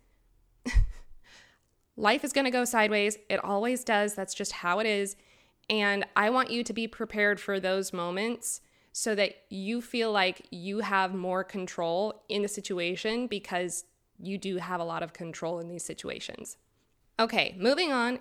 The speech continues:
And finally, number seven, consider how you want to track this habit and how you know if it's working. Whether it's a tally on a Post-it note, an app on your phone,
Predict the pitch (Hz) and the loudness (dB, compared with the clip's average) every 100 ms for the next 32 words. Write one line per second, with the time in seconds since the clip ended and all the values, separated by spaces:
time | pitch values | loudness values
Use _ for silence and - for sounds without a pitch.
0 | - 226 285 220 202 202 208 208 190 285 | 0 0 2 6 6 4 2 2 2 0
1 | - 175 175 175 180 _ _ _ - 233 | 2 2 2 -2 -8 _ _ _ -2 0
2 | 233 285 349 311 294 254 247 226 - 214 | 2 4 4 4 4 4 4 2 2 -2
3 | 233 214 - 277 - 202 196 196 - 196 | 2 2 2 -4 2 2 4 2 2 -2
4 | 196 202 220 226 233 190 180 180 180 - | 0 0 0 0 2 2 2 -2 -8 -6
5 | 160 - - - 202 - _ _ _ _ | -6 -6 -10 -8 -12 -14 _ _ _ _
6 | _ _ _ 208 220 226 - 220 220 208 | _ _ _ 4 4 4 2 -2 -4 -6
7 | - 214 220 247 208 196 262 294 - 277 | 0 4 4 4 2 0 0 0 0 -2
8 | 269 269 262 - - - 202 190 175 165 | 2 2 2 -2 -2 0 -2 0 -2 -2
9 | - - 247 247 254 | -2 2 4 4 2